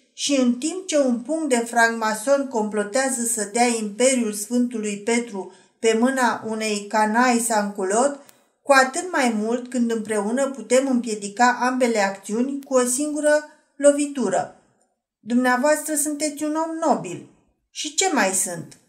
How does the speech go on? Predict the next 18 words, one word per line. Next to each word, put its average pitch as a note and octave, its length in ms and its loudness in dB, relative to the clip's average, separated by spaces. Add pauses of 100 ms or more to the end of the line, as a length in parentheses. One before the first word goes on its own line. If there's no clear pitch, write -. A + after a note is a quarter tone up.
(240)
Și - 160 -6
un A3 180 0
fiind C#4+ 300 -6
financiar. F4 920 0 (320)
E C4+ 140 -2
imposibil F4+ 760 0
să A#3 180 0
nu C#4 220 0
observați G#3 720 -2 (320)
că C4+ 100 0
întreprinderea C4+ 840 2
noastră A3 400 -6
este C#4+ 280 -2
una D4 300 -2
dintre C#4 420 -4
cele E4 280 -6
mai D#4 200 -2
grandioase, C#4+ 800 2